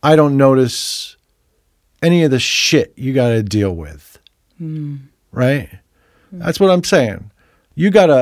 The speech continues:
Speaker 1: a, a, a, a note from a guy in an incident that's going on that said, "Well, I didn't even notice you were Hispanic. This is fr-, someone from the state." And it's like, yeah, well, that's the problem. Because
Speaker 2: Mm-hmm.
Speaker 1: if you had noticed she was Hispanic,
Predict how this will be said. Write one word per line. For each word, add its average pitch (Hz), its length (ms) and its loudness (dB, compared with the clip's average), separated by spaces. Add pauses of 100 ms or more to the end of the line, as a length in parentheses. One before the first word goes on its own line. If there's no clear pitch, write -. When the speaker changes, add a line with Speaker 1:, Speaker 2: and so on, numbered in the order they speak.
(140)
Speaker 1:
a, 127 400 -4
a, 139 80 -4
a, 127 300 -6 (180)
a 123 40 0
note 151 340 2
from 127 240 0
a 113 80 -4
guy 143 400 2
in 127 420 -4
an 120 120 -2
incident 143 440 0
that's - 180 -6
going 135 240 2
on 131 200 0
that 127 120 -6
said, 123 200 -4
"Well, 127 160 2
I 170 180 2
didn't 165 180 -2
even 160 200 -2
notice 208 360 2
you 143 60 -2
were 123 120 0
Hispanic. 101 840 -8 (380)
This 151 140 -4
is 170 120 -2
fr-, 156 180 -4
someone 165 280 2
from 156 140 -2
the 156 100 -2
state." 180 380 0
And 147 80 -4
it's 135 160 -4
like, 143 180 -2
yeah, 175 300 2
well, 135 160 -2
that's 175 280 0
the - 80 -10
problem. 107 560 -2 (260)
Because 131 220 -2
Speaker 2:
Mm-hmm. 170 80 2
Speaker 1:
if 139 60 -12
you 175 120 2
had 156 120 0
noticed 208 540 2
she 135 200 -4
was 107 200 -8
Hispanic, 101 720 -10